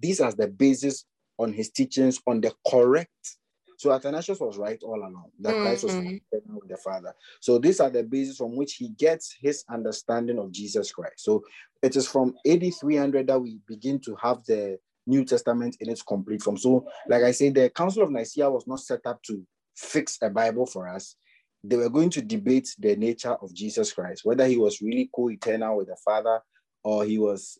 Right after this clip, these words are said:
Speaker 1: um, uh, there was a time where he was not, right? And it's one of the, the things that you must, okay, what, what are the, what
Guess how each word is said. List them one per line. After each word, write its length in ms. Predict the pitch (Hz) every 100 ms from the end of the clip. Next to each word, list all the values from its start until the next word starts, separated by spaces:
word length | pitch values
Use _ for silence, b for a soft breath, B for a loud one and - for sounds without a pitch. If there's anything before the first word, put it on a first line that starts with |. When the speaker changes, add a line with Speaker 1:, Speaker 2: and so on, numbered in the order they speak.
| 95
Speaker 1:
um, 220 | 95 95
uh, 160 | 92 87
there 140 | 107
was 140 | 107 107
a 60 |
time 280 | - 123 123
where 160 | 113 107
he 160 | 98
was 240 | 92 87 98
not, 180 | 85 - - _ _ _ _ _ _ _ -
right? 320 | 92 90 87 - _ _ _ 101
And 320 | 107 104 104
it's 160 | 107 101
one 180 | 113 139
of 160 | 127
the, 300 | 107 104 98 90
the 160 | 101
things 200 | 123 123
that 100 | 120
you 60 | 113
must, 220 | 104 101
okay, 300 | 101 - 98 - -
what, 280 | 104 117 120
what 180 | 143 -
are 160 | 113 107
the, 100 | 104 _
what 260 | 110 135